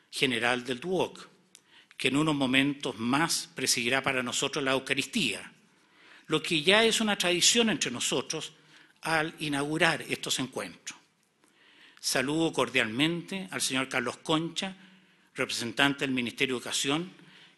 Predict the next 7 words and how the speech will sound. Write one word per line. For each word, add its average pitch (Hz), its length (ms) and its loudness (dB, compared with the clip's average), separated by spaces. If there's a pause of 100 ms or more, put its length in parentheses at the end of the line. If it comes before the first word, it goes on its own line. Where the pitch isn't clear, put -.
que 151 120 2
nos 156 180 4
acompaña 165 760 0
en 143 160 -2
este 147 160 -2
seminario 139 500 2
anual. 123 300 0